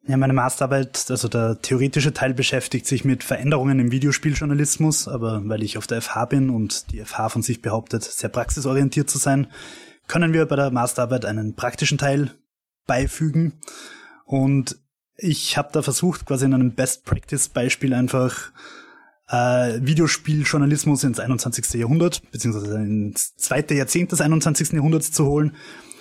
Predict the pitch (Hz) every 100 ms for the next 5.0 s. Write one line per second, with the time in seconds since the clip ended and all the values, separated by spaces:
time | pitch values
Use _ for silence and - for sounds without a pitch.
0 | - - 139 139 - 143 151 - - 131
1 | 147 151 147 147 143 131 143 - 147 127
2 | 123 160 185 - - 131 139 135 131 -
3 | 147 147 - 165 147 147 - 139 143 139
4 | 131 127 123 - - 110 110 113 113 -